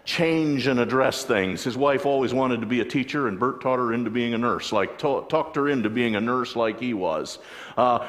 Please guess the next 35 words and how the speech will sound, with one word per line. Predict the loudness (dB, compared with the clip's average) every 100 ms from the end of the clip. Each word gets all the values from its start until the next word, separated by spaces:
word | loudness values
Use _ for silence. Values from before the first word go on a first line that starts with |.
| -6
she | -4 0 2
was | 2 2
a | 2
nurse | 4 2 2 -2 -4
and | 0 2
involved | 2 4 4 2
with | 2 2
following | 4 4 4 4
him | 4 4
around | 4 4 4
the | 4
world | 4 4 4
all | 4 4
over | 4 2
the | 2
place | 2 2 2
doing | 2 4 2
things. | 2 0 0 -6 -14 -14 -10 -10 -4 0
He | 2
decided | 2 4 4 4
he | 4
got | 2 2
tired | 4 4 4
of | 4
being | 4 4
a |
nurse, | 4 2 2
so | 2 4
in | 4
a |
little | 4 4 4
later | 2 4 4
on | 4 4
in | 4
age, | 4 2 0